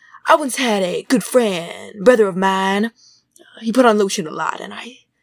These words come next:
I'm telling you, the more lotion, the more smooth. And, uh, number two, number two was always wear turtlenecks, yeah. Uh,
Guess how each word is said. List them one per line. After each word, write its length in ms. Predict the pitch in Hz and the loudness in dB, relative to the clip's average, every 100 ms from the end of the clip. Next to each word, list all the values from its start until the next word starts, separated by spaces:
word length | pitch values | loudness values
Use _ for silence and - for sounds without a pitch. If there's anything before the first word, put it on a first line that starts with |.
| _ _ _ _ _ | _ _ _ _ _
I'm 140 | - 196 | -2 2
telling 360 | 226 226 226 | 2 4 2
you, 340 | 233 247 247 - _ _ _ - | -2 -2 -4 -10 _ _ _ 0
the 80 | |
more 180 | 202 220 | 4 6
lotion, 480 | 208 220 - 233 220 | 4 0 -2 -2 -2
the 80 | 190 | 0
more 160 | 185 | -2
smooth. 480 | - - 180 - - | -2 -6 -6 -8 -16
And, 800 | - _ - - - - - - | -20 _ -20 -20 -20 -20 -20 -16
uh, 320 | - - - 240 | -14 -14 -2 2
number 160 | 277 | 4
two, 460 | - 269 214 143 - _ - - _ 220 | 4 0 0 -4 -14 _ -20 -20 _ 0
number 220 | 220 - | 0 0
two 380 | - - - - | -8 -10 -10 -10
was 480 | - - 82 - - | -10 -10 -16 -10 2
always 440 | 196 165 143 - | 2 2 -2 -4
wear 240 | 190 165 180 | -4 -4 -2
turtlenecks, 840 | 214 196 190 208 220 - - - | -2 0 0 -4 -6 -8 -6 -4
yeah. 280 | - 107 - - - - - - - - - _ - | -6 -8 -12 -18 -20 -20 -20 -16 -14 -14 -18 _ -2
Uh, 400 | 196 180 170 160 | 2 2 0 -2